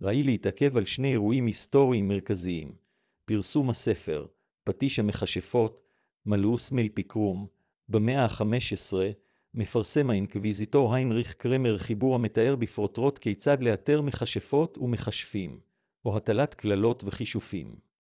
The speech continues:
בחיבור נטען כי רוב העוסקים בכך הם מכשפות נוצריות שחטאו או מכשפים שאינם נוצרים.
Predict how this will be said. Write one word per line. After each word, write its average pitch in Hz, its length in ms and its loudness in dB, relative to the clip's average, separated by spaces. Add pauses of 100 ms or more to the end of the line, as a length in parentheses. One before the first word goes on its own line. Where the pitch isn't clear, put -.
(680)
בחיבור 104 540 0
נטען 117 440 0
כי 107 180 -2
רוב 123 240 4
העוסקים 131 440 2
בכך 139 360 0
הם 117 100 0
מכשפות 139 600 -2
נוצריות 104 500 0
שחטאו 143 600 -2
או 139 120 0
מכשפים 135 640 -2
שאינם 123 500 -2
נוצרים. 90 560 -6